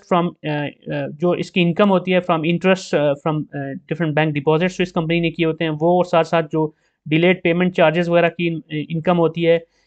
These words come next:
इस तरह की दीगर जो फाइनेंस रिलेटेड इनकम होती है वो इसकी ज़्यादा थी।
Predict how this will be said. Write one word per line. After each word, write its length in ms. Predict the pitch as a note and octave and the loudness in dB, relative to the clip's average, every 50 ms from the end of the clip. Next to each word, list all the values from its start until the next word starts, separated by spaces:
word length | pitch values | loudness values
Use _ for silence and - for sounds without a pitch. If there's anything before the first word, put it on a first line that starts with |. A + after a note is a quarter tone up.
| _ _ - | _ _ -12
इस 140 | F3+ - - | -10 -4 0
तरह 100 | G3 F#3+ | 0 0
की 120 | F#3+ G3 | 0 0
दीगर 280 | E3 D3+ F3 E3+ F#3 F3+ | -2 0 0 2 2 2
जो 100 | F3+ F#3 | 0 0
फाइनेंस 420 | F#3 F#3 E3 D#3+ D#3+ E3+ F3+ F3 | -2 -2 -2 0 0 -2 -2 0
रिलेटेड 340 | F3 E3+ E3 E3 F3+ F3 - _ _ - | -2 -2 -2 -2 -4 -6 -6 _ _ -8
इनकम 260 | D#3+ D#3 D#3 F#3 F#3 | -8 -4 0 0 2
होती 300 | F3+ E3+ E3+ E3 E3+ E3+ | 2 2 0 0 -2 -2
है 100 | F3 F3 | 0 0
वो 360 | E3 C#3+ C3+ D3 E3 F#3+ G3 G3+ | 0 0 0 2 4 4 4 2
इसकी 300 | G3 - - - G3 F#3 | 0 -2 -6 -6 -4 -4
ज़्यादा 420 | D#3 C#3+ D3 C#3+ C#3 C#3+ F3 F#3 | -2 0 2 2 2 4 2 0
थी। 320 | F#3 G3 G3+ G3+ G3+ G3+ | 0 -2 -4 -6 -6 -8